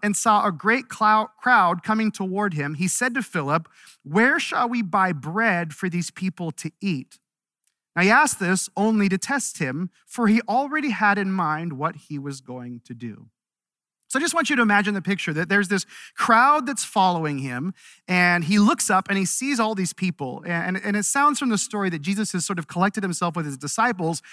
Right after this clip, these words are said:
but there's this massive, larger group of disciples, sort of another tier or layer of disciples that are now coming after him. Jesus sees them, and he, he sees this opportunity to, to do something, to teach his disciples. Uh, I, I don't believe that Jesus was really drawing people out there so that he could feed them. <laughs> I think Jesus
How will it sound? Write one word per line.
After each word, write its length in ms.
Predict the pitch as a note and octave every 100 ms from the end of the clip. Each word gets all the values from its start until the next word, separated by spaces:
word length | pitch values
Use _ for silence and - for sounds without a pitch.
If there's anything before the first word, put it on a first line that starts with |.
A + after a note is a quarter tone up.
| -
but 120 | G3
there's 160 | F#3 F3
this 160 | F3
massive, 520 | E3+ F#3+ G#3+ A3 F3+ E3
larger 520 | E3+ G#3 C#4 A#3 G#3+
group 180 | F3 E3
of 120 | C#3
disciples, 580 | D3 - B2 B2+ C3+ C#3+
sort 140 | F3
of 120 | E3 - -
another 340 | - F3 G3+ F#3+
tier 340 | - - G#3+
or 160 | G3+ E3+
layer 280 | D#3+ G#3 A#3
of 80 |
disciples 500 | D#3+ - C#3+ C3+ D3+ C3+ - -
that 100 | G3+
are 80 |
now 180 | G3+ G#3+
coming 360 | G#3+ A3 G3 F#3
after 280 | G#3 - F3
him. 200 | C#3+ C#3
Jesus 320 | A3 G#3 F#3+
sees 480 | - C4 C#4+ G#3+ C#3
them, 320 | C3+ C#3+ E3 - -
and 240 | G#3+ G#3+ A3
he, 180 | G#3 -
he 140 | F#3+ B3
sees 340 | - D#4 E4+
this 160 | C#4+ A3+
opportunity 600 | G#3+ G#3+ - G#3+ G3 F3+
to, 220 | - F#3+ - _ -
to 140 | E3+
do 180 | C3+ F3
something, 420 | D#3+ C#3 B2 B2+
to 80 | C3+
teach 260 | D3 A3 G3
his 100 | D#3
disciples. 680 | C#3+ - C3+ C3+ A#2 A#2 - _ _ -
Uh, 40 | C#3+
I, 280 | E3 G3+
I 20 | G#3
don't 120 | A3+
believe 200 | F#3+ F#3
that 100 | D#3
Jesus 360 | F#3 F#3 F3
was 160 | E3 C#3+
really 160 | F3+ D#3+
drawing 340 | E3+ F3+ F#3+
people 240 | F#3 E3+
out 180 | D#3 E3
there 120 | D#3+
so 220 | C#3 - D#3+
that 100 | D3
he 100 | D#3+
could 200 | D3 B2+
feed 300 | - G3 C3+
them. 160 | D3+ D3
<laughs> 20 |
I 40 |
think 240 | F3+ E3 D3
Jesus 340 | F3 F3